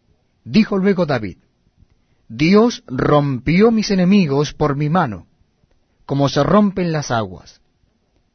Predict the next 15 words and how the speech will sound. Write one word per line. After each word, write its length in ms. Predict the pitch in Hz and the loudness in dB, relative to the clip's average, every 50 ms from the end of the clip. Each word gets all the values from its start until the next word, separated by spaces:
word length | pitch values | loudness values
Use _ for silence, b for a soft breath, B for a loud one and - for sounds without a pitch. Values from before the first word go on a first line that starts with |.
| _ _ _ _ _ _ _ _ _ _ _ | _ _ _ _ _ _ _ _ _ _ _
Por 180 | - 127 131 156 | -2 0 2 4
esto 320 | 208 214 202 - - 214 | 4 2 2 0 -4 -4
llamaron 600 | 190 156 143 131 143 165 185 180 175 165 160 - - | -2 -2 -2 0 2 2 2 2 2 0 -2 -6 -6
el 240 | - 139 131 123 131 | -4 -4 -2 0 0
nombre 280 | 175 214 214 208 190 | 2 2 2 2 0
de 80 | 165 147 | 0 0
aquel 260 | 135 - - 202 226 | -2 -2 0 0 0
lugar 480 | 214 180 143 131 139 139 156 160 151 - | 0 -2 -2 0 0 2 2 0 -2 -6
Baal 560 | 123 120 127 123 123 135 165 175 180 185 190 _ _ _ _ _ _ | -4 -2 -2 0 0 0 0 -2 -2 -6 -8 _ _ _ _ _ _
Perasim. 520 | - 123 117 110 104 - - 98 90 76 - _ _ _ _ _ _ _ _ _ _ _ _ _ _ _ _ _ _ _ _ _ _ _ _ _ _ _ _ _ _ _ _ _ _ _ _ _ _ _ _ - | -4 -4 -4 -4 -6 -8 -8 -12 -12 -14 -18 _ _ _ _ _ _ _ _ _ _ _ _ _ _ _ _ _ _ _ _ _ _ _ _ _ _ _ _ _ _ _ _ _ _ _ _ _ _ _ _ -4
Y 120 | 202 202 | 0 2
dejaron 420 | 185 175 156 - 185 202 208 214 202 | 2 2 2 0 0 0 0 0 -2
allí 400 | 170 160 160 180 185 190 185 - - | -2 -2 -2 -4 -4 -6 -8 -12 -14
sus 280 | - - 160 139 120 - | -10 -8 -8 -6 -4 -2
dioses, 720 | 185 196 190 135 110 - - 76 - - - - - _ | 0 0 0 0 -2 -6 -14 -16 -18 -20 -20 -20 -20 _